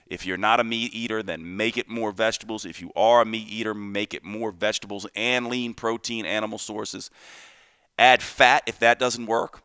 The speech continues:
If that doesn't work, you can add starch and take out the fat. Again, we're not saying fat or starch are bad. They're not. It's just trying to understand which does better with your system.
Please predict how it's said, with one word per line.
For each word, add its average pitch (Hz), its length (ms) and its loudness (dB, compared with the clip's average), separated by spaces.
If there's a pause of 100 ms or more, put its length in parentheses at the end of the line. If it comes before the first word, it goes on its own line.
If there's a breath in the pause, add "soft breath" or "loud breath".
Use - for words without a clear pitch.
If 95 120 -10
that 143 200 6
doesn't 120 300 0
work, 110 260 -2
you 110 60 -12
can 101 180 -10
add 101 220 0
starch 131 420 2
and 101 80 -10
take 95 220 -2
out 107 220 4
the 101 60 -16
fat. 95 360 0
Again, 101 480 -2
we're 98 160 -4
not 113 320 0
saying 113 360 0
fat 113 360 2
or 101 140 -6
starch 113 420 0
are 101 80 -2
bad. 107 380 2
They're 98 160 0
not. 110 380 0
It's - 180 -10
just 117 260 -6
trying 110 280 -2
to 104 120 -8
understand 101 760 -4 (320 loud breath)
which 139 400 -2
does 127 280 2
better 107 360 2
with 95 220 -10
your 110 180 -4
system. - 520 -6